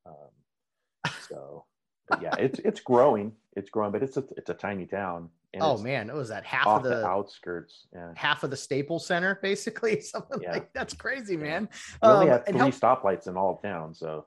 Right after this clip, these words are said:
Speaker 2: Three?
Speaker 1: Yeah,
Speaker 2: Wow.
Speaker 1: three.
Speaker 2: No wonder everyone's like, "Oh, you go ahead." Uh, where, where, um, how far are you from Boise?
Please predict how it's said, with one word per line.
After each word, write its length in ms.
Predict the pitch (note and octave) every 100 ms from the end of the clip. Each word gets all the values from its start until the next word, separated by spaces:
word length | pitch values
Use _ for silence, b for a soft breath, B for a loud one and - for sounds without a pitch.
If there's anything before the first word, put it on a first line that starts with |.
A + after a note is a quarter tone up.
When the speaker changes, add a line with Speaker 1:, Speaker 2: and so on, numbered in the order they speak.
| _ -
Speaker 2:
Three? 480 | B3+ D#4+ G4+ F4 - _ _ -
Speaker 1:
Yeah, 200 | F#3+ F#3+
Speaker 2:
Wow. 500 | C#3+ C#3 D3 C3+ A2+ -
Speaker 1:
three. 120 | E3+
Speaker 2:
No 40 |
wonder 300 | F#3+ G3 D#3+
everyone's 400 | C3+ B2+ B2+ A2
like, 160 | A#2 -
"Oh, 60 | B3
you 180 | B3+ G#3+
go 160 | F3
ahead." 280 | B2+ A2 G2 b b E3
Uh, 160 | F3+ -
where, 280 | F#3+ A3 E3+
where, 420 | E3+ A#3 A#3+ A3+
um, 360 | F#3+ E3+ C#3+
how 140 | B2+ A3+
far 260 | - G#3 G#3
are 60 |
you 160 | F3+ F3+
from 280 | - F3 D3
Boise? 440 | B2+ G#2 G2